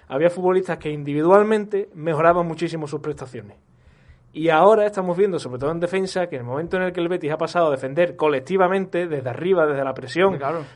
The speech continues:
Speaker 1: con Ruibal en una banda apoyando a Emerson, con Guardado cayendo a la otra apoyando a Alex Moreno Miranda, cuando nos quitamos de en medio del once a jugadores como Tello, Joaquín, que defienden mirando. Eso ha hecho que el Betis colectivamente mejore en defensa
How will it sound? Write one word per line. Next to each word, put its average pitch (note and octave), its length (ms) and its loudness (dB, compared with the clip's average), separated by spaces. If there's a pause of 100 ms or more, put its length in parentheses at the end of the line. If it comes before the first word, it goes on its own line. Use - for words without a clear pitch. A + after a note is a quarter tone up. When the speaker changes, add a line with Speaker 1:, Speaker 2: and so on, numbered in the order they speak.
Speaker 1:
con E3 200 0
Ruibal D#3 560 2
en G3+ 120 2
una F#3+ 120 0
banda F#3+ 300 0
apoyando E3+ 500 2
a D#3+ 80 2
Emerson, D3+ 360 -6 (340)
con D#3+ 180 -6
Guardado D3+ 400 2
cayendo F#3 300 0
a - 20 4
la F3+ 80 4
otra F#3 220 0
apoyando F3 420 0
a F3+ 60 2
Alex F3 160 0
Moreno F3 280 -2
Miranda, E3 520 0 (400)
cuando D3 280 -4
nos C#3+ 100 -2
quitamos D#3+ 340 0
de F#3 60 -2
en F3+ 80 -4
medio G3+ 480 2 (100)
del E3 280 0
once F#3 300 0
a G3 40 2
jugadores E3+ 340 2
como E3+ 340 -4
Tello, F3 320 4
Joaquín, E3 400 0
que G3 100 0
defienden F3 400 -2
mirando. D#3+ 440 -2 (800)
Eso F3 340 2
ha F3+ 100 8
hecho F#3+ 240 -2
que C3+ 60 -10
el C3 100 -4
Betis F3 280 -2
colectivamente E3 840 -2
mejore C3+ 280 -6
en E3 60 -8
defensa G3 560 -2